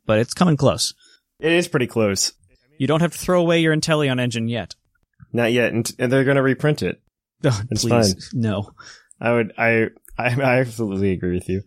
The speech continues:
Speaker 1: The Quaxley engine. <laughs> It'll just be the same thing.
Speaker 2: It's the same thing. It's just shady dealings,
Speaker 1: Shady
Speaker 2: but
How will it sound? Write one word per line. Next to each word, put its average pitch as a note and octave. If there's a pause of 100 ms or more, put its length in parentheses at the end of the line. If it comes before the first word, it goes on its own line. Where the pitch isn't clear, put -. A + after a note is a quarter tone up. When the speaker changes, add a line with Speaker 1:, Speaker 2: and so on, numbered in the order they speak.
(420)
Speaker 1:
The D3+
Quaxley A2+
engine. G#2+ (200)
<laughs> -
It'll C#3
just C3+
be C#3
the C3+
same A#2+
thing. B2
Speaker 2:
It's E3+
the G#3
same F#3+
thing. D3
It's C#3
just D3
shady B2+
dealings, G#2+
Speaker 1:
Shady D#3+
Speaker 2:
but A#2